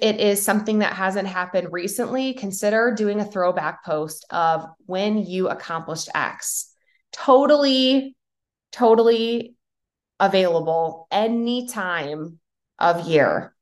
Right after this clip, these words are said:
to reflect on, "I did this thing and it was awesome." You, if you hadn't posted about it, the sun did not set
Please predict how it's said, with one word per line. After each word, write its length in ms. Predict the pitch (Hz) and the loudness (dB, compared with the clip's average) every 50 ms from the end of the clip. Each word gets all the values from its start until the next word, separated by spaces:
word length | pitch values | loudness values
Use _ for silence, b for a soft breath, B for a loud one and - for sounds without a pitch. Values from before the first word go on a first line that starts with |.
| _ _ _ _ _ | _ _ _ _ _
to 380 | - - - 214 202 190 185 175 | -6 -2 2 4 4 4 4 4
reflect 640 | 165 175 170 - - 185 185 175 180 190 185 - - - - | 2 0 0 -2 0 2 4 4 4 2 0 -4 -8 -4 0
on, 540 | 175 170 165 165 165 160 156 156 165 170 170 - _ _ _ _ _ _ _ _ _ _ - | 2 4 6 6 6 6 6 4 2 -2 -6 -8 _ _ _ _ _ _ _ _ _ _ 2
"I 220 | 190 180 190 214 | 4 4 4 4
did 260 | 208 208 202 190 175 | 4 4 4 4 4
this 240 | 185 190 190 190 - | 4 2 2 2 0
thing 340 | - 170 160 165 175 180 165 | 0 2 2 2 2 2 0
and 100 | 180 170 | 0 0
it 140 | 165 - - | -2 -2 -2
was 260 | 175 170 165 - - - | -4 -4 -4 -6 -8 -6
awesome." 720 | - 131 - - - - 139 139 170 185 190 185 185 190 _ _ _ _ _ _ _ _ _ _ _ _ _ _ _ _ _ _ _ _ _ _ _ _ - | -6 -6 -6 -6 -4 -4 -2 -2 -2 -4 -6 -8 -10 -20 _ _ _ _ _ _ _ _ _ _ _ _ _ _ _ _ _ _ _ _ _ _ _ _ -4
You, 200 | 202 196 240 240 233 | 0 2 2 4 4
if 140 | 240 226 | 2 4
you 120 | 240 247 247 | 6 4 4
hadn't 280 | 240 254 262 262 277 | 6 6 4 4 4
posted 420 | 262 247 247 262 262 - - 262 233 | 4 6 6 4 4 2 0 0 2
about 300 | 233 208 196 190 196 196 | 2 4 4 4 4 6
it, 300 | 196 196 196 - - _ _ _ _ _ _ _ _ _ _ - | 4 4 2 0 -4 _ _ _ _ _ _ _ _ _ _ -8
the 140 | 185 226 220 | -6 -4 -4
sun 360 | - - - - 226 240 254 | -4 -4 -2 2 2 4 6
did 140 | 240 240 226 | 6 6 4
not 240 | 226 208 202 - | 4 0 -2 -2
set 380 | - - 208 185 156 139 - - | -4 -2 -2 -2 -2 -4 -8 -14